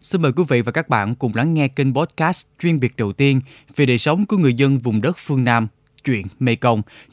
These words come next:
trên nền tảng thiết bị di động bằng cách truy cập vào các ứng dụng Spotify, Apple Podcast trên hệ điều hành I O S, Google Podcast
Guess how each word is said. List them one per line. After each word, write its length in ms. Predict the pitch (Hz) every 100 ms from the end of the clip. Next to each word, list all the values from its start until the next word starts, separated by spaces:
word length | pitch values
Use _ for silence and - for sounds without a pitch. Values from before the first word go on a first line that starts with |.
| -
trên 120 | 196
nền 120 | 147
tảng 220 | 123 104
thiết 180 | 107 208
bị 180 | 139 107
di 100 | 123
động 260 | 117 101 110 - -
bằng 140 | 139 135
cách 160 | 190 -
truy 140 | 170
cập 240 | 135 117 -
vào 140 | 120
các 160 | 117 170
ứng 140 | 190 147
dụng 220 | 113 107 -
Spotify, 800 | - - - 135 135 117 113 107 - - _
Apple 300 | 180 202 135 123
Podcast 480 | 147 151 160 - - _ -
trên 140 | 185
hệ 120 | 127
điều 100 | 120
hành 220 | 117 110 113 123
I 60 | 123
O 220 | 120 180
S, 120 | - _ _ _
Google 340 | 190 156 123
Podcast 380 | - 156 180 -